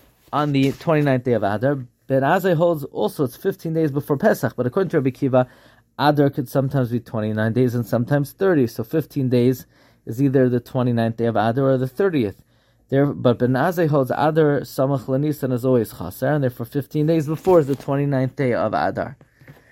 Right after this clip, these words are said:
Uve'echad b'Sivan, and on the first day of Sivan, the reason is, since there are very few animals born between Pesach and Shavuos, if you do it fifteen days before, then there won't be enough animals remaining for the Olei Regalim.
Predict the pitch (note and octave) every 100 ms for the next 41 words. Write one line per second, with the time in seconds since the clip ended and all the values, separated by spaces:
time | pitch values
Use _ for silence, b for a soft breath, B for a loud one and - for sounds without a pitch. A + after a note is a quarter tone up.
0 | b b D#3+ C#3+ D3+ D3 E3+ - D#3+ D3
1 | - F3+ C3 A2+ - B2+ B2 A#2+ - D#3+
2 | - C#3+ B2 - - F3+ B2+ G#2+ G2+ B2+
3 | C#3+ B2 A2+ A#2 C3+ - b b b b
4 | b - - F#3+ G3 F3 - - _ _
5 | _ C3+ B2+ D#3 D3+ C#3+ B2+ B2 C#3+ C#3
6 | A2+ A#2 C#3 D3 C3 B2 A#2+ C#3+ B2 C3
7 | B2 B2+ C#3 B2+ - F#3 F3 D3+ - A2
8 | C3+ D#3 D3 D#3 D3 D3+ D3 D3 B2+ C#3+
9 | - F#3 D#3 D3 b b b b b -
10 | A#2+ D3+ D3+ D3 D3+ - - D3+ D#3 D#3
11 | D#3 D3 D3 C#3+ - C#3+ D3 D3 C#3 C3
12 | A#2+ C3+ C3+ D3+ D3 B2+ C3 B2 - B2+
13 | A#2+ A#2+ E3+ E3+ A#2